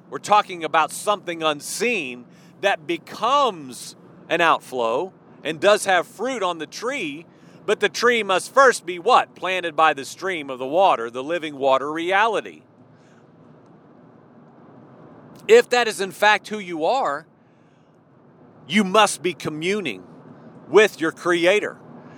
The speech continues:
You must let the roots go into the living water to be fed, to be nourished, to be told what to become.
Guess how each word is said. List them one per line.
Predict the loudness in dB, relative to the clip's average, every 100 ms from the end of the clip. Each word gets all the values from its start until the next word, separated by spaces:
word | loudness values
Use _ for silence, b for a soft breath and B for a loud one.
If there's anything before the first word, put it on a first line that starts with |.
| B B
You | 4 6
must | 6 4 4 -4
let | 0 0 0
the | -2
roots | 0 0 0 -4
go | 0 2 4
into | 4 2 -2 -6 -4 -4 -6 -16 _ _ _ _ _ _ _ _ _
the | -4
living | 0 0 -2 -4
water | 0 0 0 -6 -14 _ -20 -20 -20 -20 -20 -20 -20 -20 -10
to | -6
be | -2 -4
fed, | 0 4 6 4 -2
to | -10
be | -10 -8 -10 B B
nourished, | 0 4 6 4 0 -8
to | -14
be | -10 -8 -8 -12 -16 b b b b -4
told | 6 6 8 4 0 -6 _ _ _ _ _ _ _ _
what | 0 2 0
to | -4
become. | -2 0 2 4 2